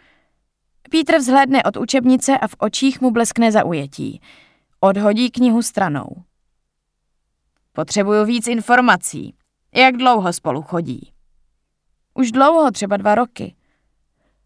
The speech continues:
„A kolik jim je? Jsou stejně starý jako my?“ „Víceméně.“ „Tak to pravděpodobně jo, ale ne nutně.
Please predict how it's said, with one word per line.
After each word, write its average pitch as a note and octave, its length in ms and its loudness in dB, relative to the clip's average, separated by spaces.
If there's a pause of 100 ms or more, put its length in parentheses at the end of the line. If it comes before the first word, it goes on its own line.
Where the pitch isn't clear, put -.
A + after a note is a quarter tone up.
(540)
„A E3 100 -6
kolik G3+ 340 0
jim A3 180 0
je? A3 280 2 (540)
Jsou G3+ 220 0
stejně G3 400 0
starý F#3+ 280 2
jako F3+ 280 0
my?“ E3+ 240 -4 (1300)
„Víceméně.“ B3+ 840 2 (1600)
„Tak C#3+ 220 -4
to F3 120 -2
pravděpodobně F3+ 840 2
jo, F3+ 320 4 (300)
ale G#3+ 200 8
ne A3+ 160 6
nutně. F3 500 -2